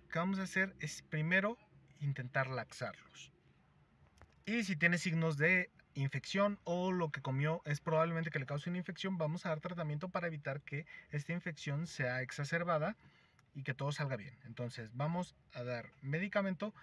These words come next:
y vamos a laxar al animal para que lo que se haya comido no esté molestando ahí.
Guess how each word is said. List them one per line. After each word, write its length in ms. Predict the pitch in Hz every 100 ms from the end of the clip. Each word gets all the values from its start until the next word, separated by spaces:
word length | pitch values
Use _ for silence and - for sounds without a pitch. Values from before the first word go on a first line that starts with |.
| - - -
y 140 | 170 170
vamos 340 | 170 185 -
a 200 | 180 185
laxar 440 | 156 131 - 139 131
al 140 | 147
animal 400 | 151 175 175 202
para 220 | - 151
que 100 | 143
lo 80 | 127
que 100 | 143
se 120 | -
haya 80 | 190
comido 480 | 190 175 165 180 190
no 580 | 139 127 123 135 139 135
esté 320 | 131 - 117
molestando 480 | 117 113 - 98 -
ahí. 140 | -